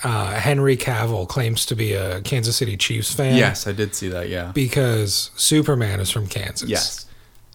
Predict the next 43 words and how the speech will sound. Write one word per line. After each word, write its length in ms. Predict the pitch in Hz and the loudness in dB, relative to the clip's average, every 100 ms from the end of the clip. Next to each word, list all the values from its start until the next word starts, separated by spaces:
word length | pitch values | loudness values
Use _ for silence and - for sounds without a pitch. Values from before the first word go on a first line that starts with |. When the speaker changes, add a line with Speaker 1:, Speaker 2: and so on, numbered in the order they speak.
| - | -8
Speaker 1:
I 40 | 143 | -4
was 120 | 127 | -4
like, 140 | 110 | -4
"Dude, 320 | - 85 - - - _ _ _ _ - | -6 -8 -12 -20 -20 _ _ _ _ -8
you 120 | 120 | 0
didn't 220 | 160 180 156 | 4 4 4
actually 360 | 139 - 113 | 4 4 2
film 300 | 95 107 85 | 2 0 -2
in 80 | 87 | -6
Kansas. 540 | - 95 - - - | -6 -8 -6 -8 -6
You 140 | - 151 | 0 4
Speaker 2:
Yeah. 120 | 156 | 4
Speaker 1:
don't 140 | 208 | 4
have 240 | 135 131 - | 2 -2 0
to 100 | 117 | -4
claim 460 | - - 104 104 98 | -2 -4 -2 -2 -4
that. 180 | 104 | -6
Speaker 2:
You 80 | 101 | -6
don't, 220 | 95 - | -6 -8
yeah. 360 | 110 95 90 90 - - 139 | -10 -8 -8 -8 -12 -6 0
Speaker 1:
We 100 | 151 | 2
know 400 | 156 151 143 117 - | 2 4 2 0 -4
you 240 | 110 127 139 | 0 4 6
don't 240 | 127 117 | 6 2
care. 460 | - 120 104 92 - - - - - | -2 -2 -2 -6 -12 -20 -20 -4 2
And 160 | 160 | 4
that's 240 | 175 185 - | 4 2 2
fine. 400 | 165 208 220 113 | 4 2 0 -4
Speaker 2:
Yeah. 300 | 101 101 92 - - - | -2 -2 -2 -6 -16 -4
That's 240 | - 117 120 | -2 0 2
like 160 | 113 | 0
saying, 280 | - 104 101 | 0 0 2
Speaker 1:
You 40 | 180 | 2
don't 20 | 156 | 2
have 180 | 160 - | 0 2
to 80 | |
Speaker 2:
uh, 20 | 147 | 2
Speaker 1:
have 180 | 147 | 2
a, 360 | 147 143 139 139 | 4 2 2 0
a 60 | 139 | 0
thought 260 | 156 143 | 0 2
on 140 | 143 143 | 2 0
everything." 420 | 175 127 - | 0 -2 -6